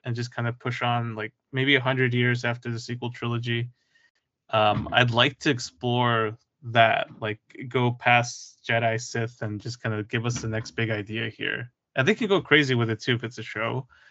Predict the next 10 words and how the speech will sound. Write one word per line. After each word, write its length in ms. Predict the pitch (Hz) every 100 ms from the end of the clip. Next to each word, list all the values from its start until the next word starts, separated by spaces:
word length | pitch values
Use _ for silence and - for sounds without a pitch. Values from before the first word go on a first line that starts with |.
| _ _ _ _ _ -
Um, 560 | 113 110 107 107 113 - _ _ _
'cause 160 | - 127
I 60 |
feel 200 | 123 151
like 160 | 151 131
it's 140 | 123
a 40 | 131
little 240 | 131 127
less 300 | 123 120 -
risk-, 320 | 120 117 -